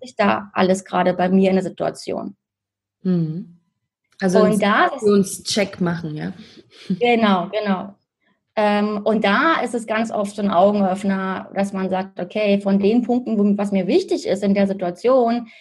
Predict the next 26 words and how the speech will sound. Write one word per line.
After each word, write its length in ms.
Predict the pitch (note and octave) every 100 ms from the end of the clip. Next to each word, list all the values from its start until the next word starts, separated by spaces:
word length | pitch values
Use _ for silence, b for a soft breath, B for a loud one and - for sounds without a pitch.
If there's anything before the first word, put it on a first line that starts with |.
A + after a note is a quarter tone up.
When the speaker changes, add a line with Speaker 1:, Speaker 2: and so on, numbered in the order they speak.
| B -
Speaker 1:
lebe 400 | G#3 A#3 B3 A#3
ich 160 | G#3
aktuell 720 | G3+ G3+ A3 G3 G3 F#3+ F#3+
gerade 340 | - F#3+ G3 G3
mal 240 | G3 F#3
einen 280 | - - F#3+
einzigen 760 | F3 G3 G3 F#3 - - G3+ -
oder 220 | - G3+ G3+
vielleicht 280 | A3+ G3
gar 300 | G3 B3+ F4 -
keinen, 500 | G3 F#3 G3 - _ _ -
ja? 320 | G3+ B3+ b b b b _ _
Und 180 | A#3+ A#3
je 80 | B3+
nachdem, 680 | E4+ E4 C4+ C4+ C#4+ C#4+ B3
was 160 | B3+
da 100 | A#3+
jetzt 140 | G#3+ G#3
rauskommt, 520 | G#3 E4+ G4+ - A3+
dass 100 | A3+
man 100 | A3+
dann 120 | G#3+
anfängt, 240 | G#3+ A3 G#3+
okay, 760 | G3+ - C4 C#4 G#3+ G3+ G3+ G#3
was 260 | D#4+ -
kann 180 | - G4+